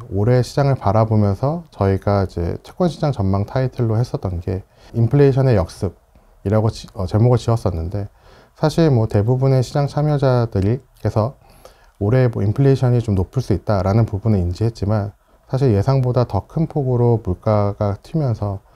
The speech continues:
어, 사실 뭐 채권시장뿐만 아니라 금융시장 전반적으로, 어, 변동성이 크게 확대되는 모습을 보였고요. 사실 이제 특히 이제 채권시장 같은 경우는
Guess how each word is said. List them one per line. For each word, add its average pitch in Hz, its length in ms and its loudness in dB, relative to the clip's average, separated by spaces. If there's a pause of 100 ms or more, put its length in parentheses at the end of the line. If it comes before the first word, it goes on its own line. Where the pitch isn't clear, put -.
(380)
어, 87 300 -4
사실 123 260 0 (180)
뭐 87 120 -4
채권시장뿐만 143 800 0
아니라 85 380 -2 (340)
금융시장 120 760 2
전반적으로, 104 800 0 (400)
어, - 80 -6
변동성이 127 500 2
크게 151 280 -4
확대되는 143 520 0
모습을 92 260 -4
보였고요. 92 520 -6 (560)
사실 151 180 0
이제 - 160 2
특히 - 440 0
이제 131 120 0
채권시장 170 480 -2
같은 139 260 0
경우는 117 540 0